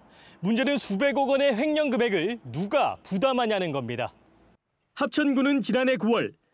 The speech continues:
사업 대주단과 대리금융기관을 상대로 이백팔십억 원의 손해배상 소송을 냈습니다. 이 사업은 시행사가 필요한 자금을 대리금융기관에 요청하면 각종 서류를 검토해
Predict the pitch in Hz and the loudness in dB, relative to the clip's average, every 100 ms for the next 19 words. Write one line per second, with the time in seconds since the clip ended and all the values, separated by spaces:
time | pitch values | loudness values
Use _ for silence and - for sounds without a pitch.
0 | _ - 254 285 - 185 190 240 247 233 | _ -4 0 0 0 -2 0 0 0 2
1 | 254 165 - 190 220 202 226 226 220 214 | 0 0 0 0 0 2 2 2 0 0
2 | 233 190 233 220 214 135 - _ _ 165 | 0 -2 -4 0 -2 -2 -8 _ _ -2
3 | 240 262 277 285 285 254 226 233 247 247 | 0 0 -2 -2 0 0 2 2 2 0
4 | 196 220 269 262 220 233 208 208 214 180 | 0 0 2 0 0 -2 -2 -2 0 0
5 | 151 165 160 156 147 135 - _ _ _ | 2 0 -2 -4 -2 -4 -6 _ _ _
6 | _ _ _ _ - 262 - 240 214 196 | _ _ _ _ -2 0 2 2 2 0
7 | 208 - - - - - 294 285 254 262 | -2 -10 -20 -20 -12 -2 2 2 2 0
8 | - 294 294 277 247 240 247 247 240 147 | -2 0 2 2 2 0 0 0 0 0
9 | 175 254 233 240 247 214 226 226 233 185 | 0 2 0 0 0 0 -2 0 2 2
10 | 165 220 220 190 123 - _ _ _ - | 0 -2 0 0 -2 -8 _ _ _ -4
11 | 190 156 254 254 226 269 269 262 165 196 | -4 -2 -2 0 2 2 2 0 0 0
12 | 190 233 202 | 0 0 0